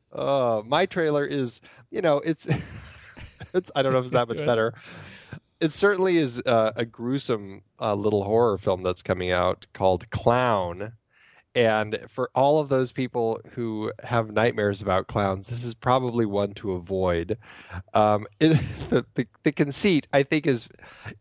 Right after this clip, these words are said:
Speaker 1: it is kind of clever. This father is trying to appease his son for his birthday party. The clown that they hire doesn't show up. And so his dad's digging in the basement and finds this old clown suit. And so he puts it on.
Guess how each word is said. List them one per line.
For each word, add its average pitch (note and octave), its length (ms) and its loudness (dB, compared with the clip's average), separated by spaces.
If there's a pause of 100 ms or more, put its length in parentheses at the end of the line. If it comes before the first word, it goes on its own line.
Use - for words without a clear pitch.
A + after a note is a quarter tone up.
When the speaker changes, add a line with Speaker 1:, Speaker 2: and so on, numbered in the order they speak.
(120)
Speaker 1:
it D3 160 2
is F3 240 6
kind C#3+ 240 2
of G#2+ 140 -4
clever. G#2+ 440 0
This A#2+ 220 -6
father C3+ 420 2
is A2 140 -6
trying G#2+ 300 -2
to G2 320 -6 (440)
appease - 380 -2
his A2+ 120 0
son A2+ 260 2
for G#2+ 160 -2
his G2+ 180 -4
birthday B2 420 2
party. G2 480 0 (300)
The A#2 80 4
clown C3+ 480 2
that A2 160 -4
they G#2+ 120 0
hire A#2 360 2
doesn't G#2 320 -6
show G2+ 220 -2
up. G#2 280 0 (320)
And A#2 160 -2
so C3 140 0
his A#2+ 180 0
dad's A#2 340 0
digging A#2+ 280 -4
in G#2+ 80 -6
the G2 80 -8
basement G#2 500 -4
and G#2+ 160 -8
finds B2 320 0
this B2+ 160 -6
old C3+ 280 -4
clown D#3+ 320 2
suit. E2 260 -10
And A2 120 -6
so B2 100 -2
he A2+ 60 0
puts - 300 -6
it A2 80 -2
on. F2+ 340 -2